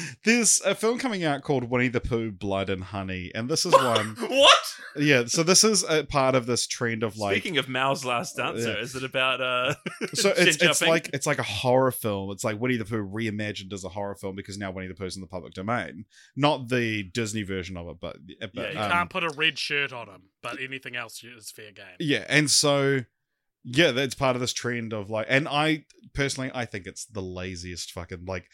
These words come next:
Speaker 1: I hate, like, so many people are like, "Whoa, what have they done? This is so crazy. Say goodbye to your childhood." And I'm like, "This is the l-, most boring, lazy, like, way to cover up that your film is probably terrible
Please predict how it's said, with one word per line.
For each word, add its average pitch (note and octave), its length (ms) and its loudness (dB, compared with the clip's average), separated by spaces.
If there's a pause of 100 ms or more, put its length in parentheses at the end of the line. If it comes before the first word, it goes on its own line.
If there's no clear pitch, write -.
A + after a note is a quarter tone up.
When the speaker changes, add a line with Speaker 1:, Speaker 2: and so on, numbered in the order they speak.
(260)
Speaker 1:
I B2 140 6
hate, A2 280 -2
like, A#2 160 0
so C3+ 140 0
many B2 100 0
people G#2+ 200 -4
are G#2 40 -4
like, G2+ 180 -4
"Whoa, D3+ 800 0 (180)
what F#3 260 4
have E3 140 0
they D#3 120 2
done? E3 340 0
This D#3 140 4
is - 100 6
so E3 160 4
crazy. D#3 600 0
Say D3+ 240 0
goodbye D3+ 360 0
to D3 40 2
your C#3 140 0
childhood." C#3 600 -2 (360)
And D#3 100 8
I'm E3 80 6
like, D#3+ 160 0
"This F3 220 2
is D3+ 260 -2 (100)
the A#2 520 -2 (440)
l-, D3 340 -8 (120)
most B2 240 0
boring, A2 500 -2
lazy, G2 720 -4
like, F#2 460 -4
way F#2+ 460 -4
to F#2 460 -6 (360)
cover G#2 460 -2
up G2+ 140 -8
that G#2 120 -6
your G2+ 160 -6
film F#2 460 -4
is F#2+ 180 -4
probably G#2 720 -4
terrible F#2 760 -8